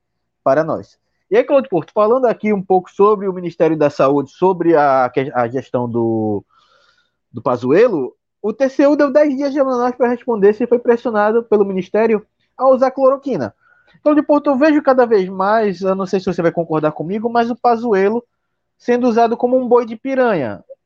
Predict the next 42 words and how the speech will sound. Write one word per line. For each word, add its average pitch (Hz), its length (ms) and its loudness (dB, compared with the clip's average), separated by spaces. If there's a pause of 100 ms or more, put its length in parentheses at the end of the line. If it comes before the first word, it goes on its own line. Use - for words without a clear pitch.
(100)
Ele 175 160 0
vai 214 140 2
ser 226 160 0
largado 226 640 0
no 233 160 -4
rio 185 380 0 (240)
pra 190 120 -2
ser 185 120 -6
devorado 170 440 0
pelas 160 200 -2
piranhas, 208 500 -4 (640)
e 254 60 0
o 277 60 2
governo, 254 340 2
eu 240 60 2
vejo 269 180 -4
cada 262 220 2
vez 262 180 -4
mais 247 180 -4
o 233 60 -8
governo 220 320 -8
Bolsonaro 202 540 -4
um 202 160 -12
pouco 202 320 -4
mais 196 200 0
distante 196 400 -6
do 190 140 -4
Pazuello. 185 580 0 (440)
Como 294 160 -4
se 285 80 2
ele 277 80 -2
tivesse 247 280 2
realmente 254 360 0
abandonado 190 880 0 (100)
pra, 175 760 2
pra 196 100 0
meio 202 160 -2
que - 100 -14
se 202 80 -6
dissociar 190 540 -2
da 185 100 4
imagem 139 480 -4